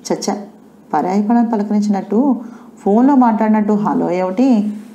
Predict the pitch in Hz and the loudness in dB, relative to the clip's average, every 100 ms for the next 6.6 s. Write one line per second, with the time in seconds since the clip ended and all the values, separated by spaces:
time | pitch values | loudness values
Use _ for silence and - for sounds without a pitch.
0 | - 180 190 190 185 - - 165 202 226 | -6 0 2 2 0 -4 -6 -2 0 2
1 | 220 214 233 - - - - - - - | 4 4 2 0 -4 -18 -20 -20 -18 -6
2 | 170 - 202 254 233 214 277 277 254 247 | -4 -2 2 2 2 2 4 4 2 0
3 | 190 254 311 262 240 226 226 226 226 - | 0 0 0 2 4 4 4 2 -4 -10
4 | - - - - - - 175 190 202 170 | -20 -20 -20 -20 -20 -8 -2 -2 0 -2
5 | 190 208 202 349 - 320 294 240 220 285 | 0 0 0 -4 -4 -2 0 2 2 0
6 | 285 214 208 190 175 - | 0 -2 -2 -4 -4 -6